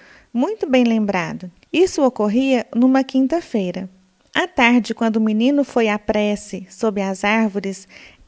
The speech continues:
encontrou Dona Maria João de Deus em espírito e contou-lhe chorando que no dia seguinte ele deveria tomar parte da simpatia.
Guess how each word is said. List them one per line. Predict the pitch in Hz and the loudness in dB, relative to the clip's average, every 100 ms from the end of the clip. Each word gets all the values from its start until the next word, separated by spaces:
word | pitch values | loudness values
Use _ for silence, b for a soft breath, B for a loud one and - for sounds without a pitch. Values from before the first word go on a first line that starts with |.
| _ 247 | _ -8
encontrou | 392 302 226 208 240 240 202 b b b 208 | -4 0 0 0 0 2 0 b b b -4
Dona | 220 226 | 0 0
Maria | 220 208 208 214 262 | 0 -2 -2 0 0
João | 277 277 254 254 | 0 0 2 2
de | 302 | 0
Deus | 247 208 202 - - | -2 0 -2 -6 -6
em | 226 233 | -2 -2
espírito | 233 - 226 208 190 190 180 b b b | -4 -6 -4 -4 -6 -12 -16 b b b
e | - 349 | -2 0
contou-lhe | 302 262 254 254 240 226 208 | 4 4 4 4 4 2 0
chorando | - 190 190 233 214 190 | -2 -2 0 0 0 -2
que | - | 0
no | 240 233 | 2 2
dia | 254 381 | 0 -2
seguinte | - 214 185 233 233 220 233 | 0 -4 -2 0 0 0 -2
ele | 220 | 0
deveria | 226 233 247 233 240 | 0 4 4 4 2
tomar | 254 - 302 339 277 220 247 - - | 0 -2 -2 0 0 2 0 -2 0
parte | 233 247 - 220 | 2 2 0 -2
da | 262 | -2
simpatia. | 247 247 254 269 285 - 214 190 190 | -2 -4 -4 -6 -8 -8 -6 -6 -8